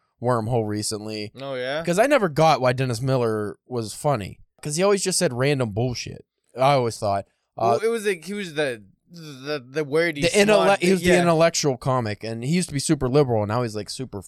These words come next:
Speaker 1: fucking right-wing.
Speaker 2: Oh, really? I haven't fucking heard anything f-, uh, like, ever since he got kicked off, uh,
Speaker 1: Yeah.
Speaker 2: announcing football. Like,
Speaker 1: Yeah.
Speaker 2: I never fucking heard anything from him again.
Speaker 1: Well, I'm gonna do the deep dive here real quick, and I guess we can end the episode on this. Uh, because the thing that was trending was, uh,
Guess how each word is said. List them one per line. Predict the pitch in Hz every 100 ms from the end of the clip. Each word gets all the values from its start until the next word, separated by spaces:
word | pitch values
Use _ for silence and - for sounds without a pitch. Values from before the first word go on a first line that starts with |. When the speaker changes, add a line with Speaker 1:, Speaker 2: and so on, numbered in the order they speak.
| _
Speaker 1:
fucking | 107 -
right-wing. | 92 101 95 101 98
Speaker 2:
Oh, | 175 156
really? | 123 160 175 123 117 -
I | 160
haven't | 277 247 170
fucking | 156 165 135
heard | 127 180
anything | 247 143 135 135 127
f-, | - 160 156
uh, |
like, | 160 170 - -
ever | - 220
since | 220 214
he | 226
got | 202 170 143
kicked | - 202 185
off, | 180 170
uh, | 151 135 131 131
Speaker 1:
Yeah. | 165
Speaker 2:
announcing | 165 170 175 151
football. | - 180 165 123 120 135
Like, | 135 143
Speaker 1:
Yeah. | 131
Speaker 2:
I | 160
never | 170 147
fucking | 135 160 143
heard | 170 156
anything | 165 156 139
from | 131
him | 135
again. | 131 127 147 135
Speaker 1:
Well, | 127 151
I'm | 170
gonna | 180
do | 160
the | 135
deep | 117 135 120
dive | 117 104
here | 113 107
real | 101 98
quick, | 104 98
and | 104
I | 107
guess | 110 110
we |
can | 107
end | 101 101
the |
episode | 101 104 107
on | 98 98
this. | 101 117 _ _ _ -
Uh, | 104 104
because | 107 160 156
the | 127
thing | 127 196
that | 185
was | 135 120
trending | 180 165 135 120
was, | 113 110
uh, | 107 104